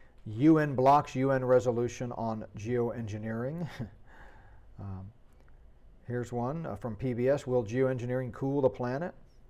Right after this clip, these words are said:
To cool the planet, harm the crops?" Yes. <laughs> It absolutely is harming them. Um,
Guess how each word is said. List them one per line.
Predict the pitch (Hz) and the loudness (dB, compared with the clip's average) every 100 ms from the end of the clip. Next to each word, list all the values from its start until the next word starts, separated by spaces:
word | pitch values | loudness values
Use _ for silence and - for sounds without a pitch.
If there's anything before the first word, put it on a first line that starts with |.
| - - - - - - | -20 -20 -20 -20 -14 -10
To | 127 | -4
cool | 139 | -2
the | 117 | -2
planet, | 135 151 147 | -4 -6 -4
harm | 120 127 123 | 0 0 -2
the | 110 | -4
crops?" | 120 117 165 - - - - - - - | -2 -2 -4 -10 -20 -20 -20 -20 -20 -10
Yes. | - 101 135 - - - | -4 -2 -4 -10 -20 -20
<laughs> | 127 - - - - - - - - - - | -20 -20 -20 -20 -20 -20 -20 -20 -20 -20 -16
It | 98 101 - | -12 -10 -4
absolutely | 117 117 113 123 - 107 | -4 -4 -2 -4 -4 -6
is | - | -8
harming | 104 95 98 | -8 -6 -8
them. | 95 135 160 - - - - - - - - - | -8 -10 -14 -20 -20 -20 -20 -20 -20 -20 -20 -16
Um, | 95 92 | -12 -12